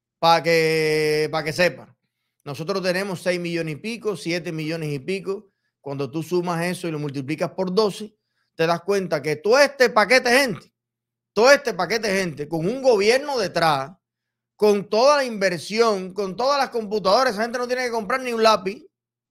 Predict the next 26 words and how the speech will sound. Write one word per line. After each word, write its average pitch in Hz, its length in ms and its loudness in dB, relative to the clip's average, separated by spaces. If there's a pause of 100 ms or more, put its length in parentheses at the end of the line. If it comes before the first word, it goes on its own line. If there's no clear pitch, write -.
Eso 185 220 -6
se 247 100 2
lo 220 100 0
ponen 233 300 -6
todo 233 260 0
allí, 214 460 -4 (240)
con 196 220 -4
todo 226 180 0
el 214 60 0
respaldo, 190 580 0
con 185 140 -8
todo 196 100 -2
el 196 80 -4
internet, 190 640 -4
con 180 140 -8
todas 190 120 -2
las 180 100 -4
cosas, 196 360 -8
y 220 400 -8
representando 165 1000 -4 (200)
la 165 260 0
tiranía 180 460 -4
en 175 40 -6
un 180 160 -8
país 220 220 2
completo, 247 640 0